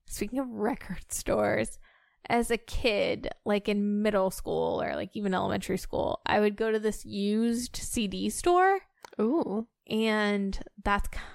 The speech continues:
Speaker 1: that's where I found Hole and, like, Garbage, and, like, that's where I bought Jagged Little Pill and, like, heard it for the first time. So,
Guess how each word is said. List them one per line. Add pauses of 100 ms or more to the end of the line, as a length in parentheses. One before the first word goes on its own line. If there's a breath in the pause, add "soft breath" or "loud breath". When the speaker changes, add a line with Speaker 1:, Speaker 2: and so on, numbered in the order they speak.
(180 loud breath)
Speaker 1:
that's
where
I
found (760)
Hole (140)
and,
like, (220)
Garbage, (160)
and, (880)
like,
that's
where
I (240)
bought
Jagged
Little
Pill
and,
like, (640)
heard
it
for
the
first
time. (840 soft breath)
So,